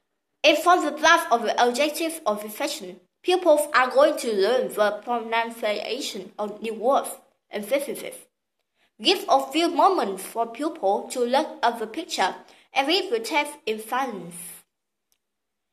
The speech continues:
Uh, drawing the, of the word and say it slowly and clearly. Check pupil comprehension of the vocabulary and give a re-,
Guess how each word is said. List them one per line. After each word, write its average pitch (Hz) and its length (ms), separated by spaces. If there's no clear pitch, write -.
Uh, 226 160
drawing 302 380
the, 240 280
of 262 140
the 233 80
word 240 300
and 214 200
say 262 400
it 233 120
slowly 220 640
and 226 220
clearly. 262 500
Check 349 240
pupil 311 460
comprehension 226 840
of 196 140
the 214 80
vocabulary 214 960
and 202 280
give 294 280
a 202 100
re-, - 240